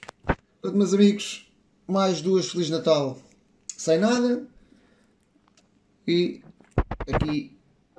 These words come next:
eh, aliás, oh, esta também não tem. O vinte e nove também não tem. Portanto, onze euros, ou doze, aliás. Ele dá com onze. Doze euros de investimento e, uma vez mais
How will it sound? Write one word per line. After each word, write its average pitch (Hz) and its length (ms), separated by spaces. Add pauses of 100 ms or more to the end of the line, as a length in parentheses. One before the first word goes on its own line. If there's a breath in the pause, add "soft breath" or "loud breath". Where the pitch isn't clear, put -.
(920)
eh, 135 480
aliás, 131 500
oh, 117 240
esta 127 200
também 143 180
não 147 80
tem. 107 280 (1600 loud breath)
O 135 80
vinte 135 180
e - 20
nove 147 160
também 143 160
não 139 140
tem. 107 280 (200)
Portanto, 208 460
onze 180 340
euros, 170 680 (220)
ou 127 120
doze, 165 340
aliás. 110 420 (760 soft breath)
Ele 120 200
dá 127 100
com 120 180
onze. 113 220 (380 soft breath)
Doze 175 280
euros 185 180
de 180 60
investimento 185 720 (340)
e, 180 380 (300)
uma 151 160
vez 147 180
mais 147 560